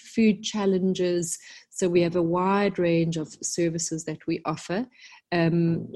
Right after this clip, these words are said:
the website address is w w w dot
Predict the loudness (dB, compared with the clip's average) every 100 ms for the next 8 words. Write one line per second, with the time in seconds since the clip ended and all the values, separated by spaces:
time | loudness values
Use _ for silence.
0 | -12 -6 0 2 2 2 0 0 -6 0
1 | 0 0 -4 -4 -2 0 -2 -4 -6 _
2 | _ -8 -2 -2 0 -2 -2 -4 0 0
3 | 2 4 2 2 -4